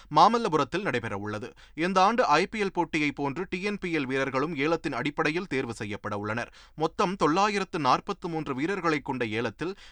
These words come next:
பி சி சி ஐ நடத்தும் முதல் தர உள்நாட்டு போட்டியில் விளையாடிய வீரர்கள் உட்பட நான்கு பிரிவுகளாக பிரிக்கப்பட்டுள்ளது. ஏலத்தில் பங்கேற்கும் ஒவ்வொரு அணியும் எழுபது லட்சம் ரூபாயை மொத்த தொகையாக கொண்டு தங்களின் அணிக்கான வீரர்களை எடுக்க முடியும்.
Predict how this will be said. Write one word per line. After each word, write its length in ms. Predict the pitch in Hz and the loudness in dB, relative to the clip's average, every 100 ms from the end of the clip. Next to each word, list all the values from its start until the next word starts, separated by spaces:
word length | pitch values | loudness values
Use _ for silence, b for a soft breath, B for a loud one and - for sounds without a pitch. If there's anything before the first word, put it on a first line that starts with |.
| B | B
பி 120 | 139 | -6
சி 140 | 196 226 | -4 -8
சி 200 | 208 185 | -6 -2
ஐ 100 | 165 | 0
நடத்தும் 380 | 147 143 175 131 | 0 -2 -2 -2
முதல் 220 | 139 175 | -2 0
தர 220 | 175 202 | 0 -2
உள்நாட்டு 480 | 131 147 165 160 151 | -2 2 2 2 -2
போட்டியில் 400 | 139 139 139 127 | -6 -6 -4 -2
விளையாடிய 500 | 120 135 131 131 117 | 0 2 2 2 -2
வீரர்கள் 400 | 123 135 127 180 | -4 -4 -2 -2
உட்பட 480 | 135 113 127 120 - B | -4 -2 0 0 -2 B
நான்கு 420 | - 127 165 220 202 | 0 6 6 4 -6
பிரிவுகளாக 580 | 151 156 139 127 127 | -4 0 4 4 2
பிரிக்கப்பட்டுள்ளது. 760 | - 165 - 104 101 107 107 117 - b | -2 -4 -4 -10 -8 -8 -8 -8 -16 b
ஏலத்தில் 440 | - 135 160 160 143 | -4 0 0 0 -4
பங்கேற்கும் 500 | 127 131 127 - 135 | -2 -2 -4 -6 -8
ஒவ்வொரு 400 | 131 135 185 196 | -6 -4 0 2
அணியும் 340 | 127 127 170 185 | 2 0 -4 -2
எழுபது 340 | 135 180 190 | -2 -2 -2
லட்சம் 300 | 160 - 120 | -2 -4 -6
ரூபாயை 500 | 123 147 139 131 175 | -4 4 4 4 -4
மொத்த 260 | 127 - - | -6 -6 -4
தொகையாக 480 | 131 131 120 117 | -4 0 0 0
கொண்டு 400 | 120 113 170 123 - B | -2 -6 -2 -4 -4 B
தங்களின் 380 | - 180 180 170 | -2 2 2 2
அணிக்கான 520 | 156 156 220 220 196 | 2 0 2 2 4
வீரர்களை 460 | 139 147 156 143 170 | 2 2 2 2 0
எடுக்க 280 | 143 113 104 | -2 -4 -6
முடியும். 360 | 104 107 104 | -6 -6 -8